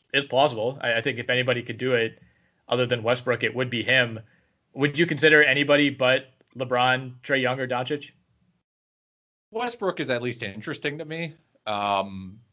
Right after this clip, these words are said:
Speaker 2: if he has the ball in his hands a lot, uh, I don't know exactly how they're gonna run their offense, but still interesting to me. Ben Simmons, uh, is kinda interesting to me at twelve to one, but I don't feel like that's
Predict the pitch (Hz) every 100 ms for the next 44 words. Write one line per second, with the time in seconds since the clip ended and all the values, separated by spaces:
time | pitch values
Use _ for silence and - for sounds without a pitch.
0 | _ - - _ _ _ _ 123 120 110
1 | 107 107 104 104 101 - 101 104 104 104
2 | 104 104 - _ _ - 90 90 90 90
3 | 90 101 101 98 95 98 95 104 98 98
4 | 95 92 98 98 95 98 - 101 98 -
5 | 98 92 - _ _ _ - - 120 113
6 | 110 123 110 107 107 107 127 127 - 123
7 | 131 127 123 - _ _ _ _ _ _
8 | _ - 104 104 110 120 117 131 127 123
9 | 110 - 123 120 117 117 117 - 113 107
10 | 107 101 104 107 107 98 98 101 101 104
11 | 101 95 98 92 -